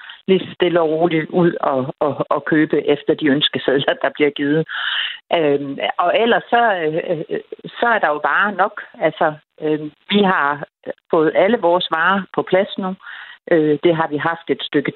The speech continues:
tid. Så altså, vi er klar både i Legekæden og i Bog og D. Det, der kommer til at ske, det er de varer, som vi normalt har, øh, suppleret hen over julehandlen. Det kan blive lidt sværere.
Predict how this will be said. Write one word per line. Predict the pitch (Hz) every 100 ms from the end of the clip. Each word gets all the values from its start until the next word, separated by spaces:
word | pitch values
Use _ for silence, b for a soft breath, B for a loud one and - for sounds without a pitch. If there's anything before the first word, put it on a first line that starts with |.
| -
tid. | 208 240 214
Så | -
altså, | 147 156 - 175
vi | 220 247
er | 143 147 -
klar | 190 160 135
både | 185 196 147
i | 135
Legekæden | 131 165 196 175 160 160 160 -
og | 139
i |
Bog | - 175
og | 147 -
D. | 180 - B B B B B _ -
Det, | 240
der | 254 -
kommer | 165 131 -
til | 175
at | 135 -
ske, | 156 139 -
det | 214 190
er | 190 190 - -
de | 220
varer, | 180 165 202 190
som | 165 147
vi | 160
normalt | 160 160 185 202 135 135 - -
har, | 135 131 143 -
øh, | 131
suppleret | - 170 - 269 220 165
hen | 180 226
over | 175 156
julehandlen. | 202 233 240 190 170 147 269 _ _ _ - -
Det | 359
kan | 226 -
blive | 151
lidt | 143 127
sværere. | - 131 -